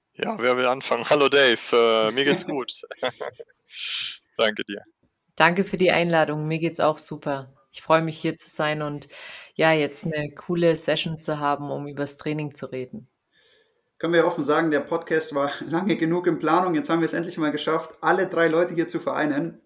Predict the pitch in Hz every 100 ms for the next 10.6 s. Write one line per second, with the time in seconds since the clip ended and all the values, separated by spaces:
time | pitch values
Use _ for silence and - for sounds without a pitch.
0 | _ 151 143 139 143 135 131 131 139 147
1 | 147 143 139 139 151 151 - 143 147 135
2 | 139 143 - - 196 175 180 170 - 185
3 | 196 - 202 - - _ _ _ _ _
4 | - 190 220 220 190 165 190 - 208 202
5 | 160 - - 170 180 175 147 165 165 -
6 | 151 160 - - - 185 190 151 123 139
7 | 170 - - _ _ _ _ 143 143 147
8 | 160 220 156 180 190 - _ _ _ _
9 | _ _ - 156 202 - - 185 - 147
10 | 180 190 180 185 160 -